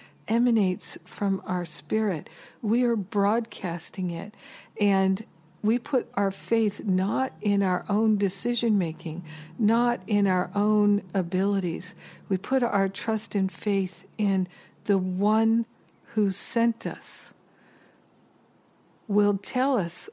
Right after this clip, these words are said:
what to say and what to do, and will direct us if we're willing. That is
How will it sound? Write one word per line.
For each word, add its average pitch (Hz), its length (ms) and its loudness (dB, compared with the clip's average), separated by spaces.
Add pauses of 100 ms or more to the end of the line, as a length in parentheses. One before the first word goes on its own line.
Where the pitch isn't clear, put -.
what 208 280 0
to 226 140 -4
say 180 640 -2
and 190 200 0
what 190 260 0
to 214 140 -2
do, 175 500 -2 (300)
and 208 200 2
will 233 220 4
direct 202 600 -2
us - 380 -8 (460)
if 202 340 -2 (120)
we're 185 500 -2
willing. 180 420 -2 (380)
That 247 420 2 (120)
is 226 560 2